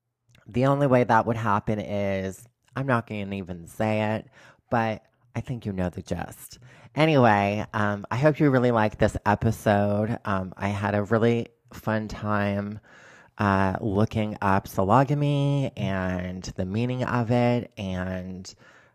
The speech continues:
um, I think everyone should marry themselves because at the end of the day, you only really have yourself.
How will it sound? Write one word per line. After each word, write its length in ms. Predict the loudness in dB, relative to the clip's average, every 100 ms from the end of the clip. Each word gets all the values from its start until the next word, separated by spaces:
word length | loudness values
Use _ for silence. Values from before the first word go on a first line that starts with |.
| _
um, 420 | -8 -6 -6 -8 -6
I 120 | -4
think 280 | -4 -2 2
everyone 540 | 2 2 2 0 0
should 520 | -4 0 0 0 -6
marry 320 | -4 0 0 0
themselves 880 | -4 -8 -6 -4 -2 -2 -6 -14 -6
because 600 | -6 -2 0 -2 -4 -12 -4
at 120 | -4
the 80 | -2
end 180 | -2 -2
of 60 |
the 60 | 2
day, 500 | 6 6 6 2 -6 -12 -20 -20 _ _
you 300 | -2 0 0
only 300 | 0 0 2
really 220 | 2 2 2
have 340 | 2 2 4
yourself. 720 | 2 4 2 2 -2 -8 -14